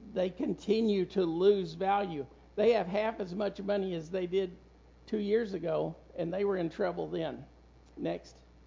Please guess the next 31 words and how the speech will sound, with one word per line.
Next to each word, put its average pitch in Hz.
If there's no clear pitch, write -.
This 220
is 220
a 220
big 208
problem. 180
It's, -
it's 196
appropriate 202
that 185
this 185
is, -
uh, 160
the 185
Sunday 190
for 190
the 175
persecuted 185
church. -
Just 196
a 202
week 190
before 196
we 196
left 190
Nigeria, 175
so 175
the 165
second 196
week 196
of 180
September, 185